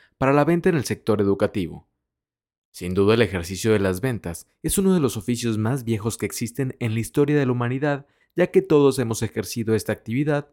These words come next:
de alguna forma. Por consiguiente, la acción de vender puede ser generada de diferentes formas, por ejemplo, a través de la venta telefónica, del marketing digital o del servicio al cliente.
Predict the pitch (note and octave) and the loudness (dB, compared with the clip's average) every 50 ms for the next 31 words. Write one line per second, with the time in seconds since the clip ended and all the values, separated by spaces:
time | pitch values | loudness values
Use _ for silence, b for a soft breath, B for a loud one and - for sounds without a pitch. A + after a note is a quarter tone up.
0 | _ _ _ G2+ A2 G2+ F2 F2 - G#2+ G#2+ G2 F2+ - F#2+ F2+ - E2 D2+ D2+ | _ _ _ -4 -2 -2 -2 -2 -2 -2 0 -2 -2 0 0 0 0 -2 -6 -14
1 | - _ _ _ _ _ _ _ _ _ _ _ _ _ - - - - G#2 F#2+ | -16 _ _ _ _ _ _ _ _ _ _ _ _ _ -14 -12 -8 -6 -6 -4
2 | F#2 G#2 G2 G#2+ A#2+ B2+ - D#3 B2+ A2 G2+ - A#2+ A2+ A2+ A2+ G#2 G#2 G#2+ C3 | -4 -2 -2 -2 -2 0 0 0 0 0 0 0 0 2 4 4 4 4 2 0
3 | D3+ C3+ A2+ A2+ - b b b - F#3+ G3+ G#3 G3+ - F3 F3 - F3+ D#3+ C3 | 0 -2 -2 -4 -10 b b b 2 4 4 4 4 0 -4 -6 -4 -4 -2 0
4 | A#2 A#2 A#2 B2 C3 C3 A#2 A2 G2+ F#2+ F#2 - G#2+ G2 G2+ G2+ G2 - A2+ - | 0 2 2 2 2 2 2 2 2 2 0 -2 -4 -6 -6 -6 -6 -8 -8 -6
5 | - F3+ F3 D#3 A2 - - - - _ _ _ _ - F#3+ F3+ E3+ C#3 C#3 A#2 | -2 -2 -2 -2 -4 -6 -12 -20 -20 _ _ _ _ -6 -4 -2 -2 -2 -2 -4
6 | G#2 A2 A#2+ A#2 A#2 - - G2 F#2+ G2 G2+ G#2 G2 G2 F#2 F#2+ G2+ G2+ G2 F#2+ | -2 0 0 0 0 0 2 2 4 4 4 2 0 2 2 0 0 -2 -4 -6
7 | - F#2+ F2+ G2 G2+ - D#3+ D3+ B2 G#2+ F#2 - G#2 G2 G#2+ G2+ G#2+ A2 B2+ D#3 | -4 -4 -4 -4 -2 -2 -2 -2 -2 -4 -8 -8 -8 -8 -8 -6 -6 -6 -4 -4
8 | D#3 E3+ E3 F#3+ F#3+ F3 E3 D3 B2+ A#2 - G#2 - - B2+ C3+ C3+ - - B2 | -4 -6 -6 -8 -8 -8 -8 -8 -8 -10 -10 -10 -6 -4 -4 -4 -4 -6 -4 -2
9 | B2 A#2 A2+ G2+ - A#2 G2+ G#2+ A#2 A#2+ G#2 G#2+ G#2+ G2+ - G2+ F#2 D#2+ D#2+ - | 0 0 0 0 -2 -2 -2 -2 -4 -4 -4 -4 -4 -6 -6 -8 -12 -12 -12 -14
10 | - - _ | -20 -20 _